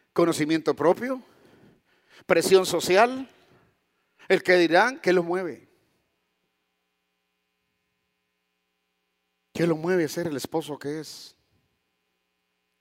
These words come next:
¿Temor? ¿Es que no quiero problemas con mi mujer? ¿Eso es lo que lo mueve? Es que vamos a llevar la fiesta en paz. Mire las expresiones que usamos tan torpes, disculpe la expresión.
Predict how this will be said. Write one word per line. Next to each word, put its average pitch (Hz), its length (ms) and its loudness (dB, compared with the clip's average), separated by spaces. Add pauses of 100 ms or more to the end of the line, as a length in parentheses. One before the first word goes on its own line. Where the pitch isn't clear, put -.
¿Temor? 135 540 -4 (840)
¿Es - 120 -10
que 156 60 4
no 151 60 0
quiero 156 200 -2
problemas 135 280 -4
con 131 120 -10
mi 120 80 -8
mujer? 135 460 -4
¿Eso 143 180 -4
es 165 40 -2
lo 165 60 -2
que 156 100 -4
lo 135 100 -2
mueve? 170 340 -8 (1900)
Es 156 100 0
que 165 220 -2 (140)
vamos 156 240 4
a 147 40 0
llevar 147 140 4
la 151 80 2
fiesta 156 380 -2
en 117 120 -10
paz. 160 240 -2
Mire 147 140 -2
las 127 140 -2
expresiones 131 420 -4
que 107 160 -16
usamos 127 340 -6
tan 104 200 -10
torpes, 120 500 -4
disculpe 143 480 -4
la 98 60 -8
expresión. 131 600 -8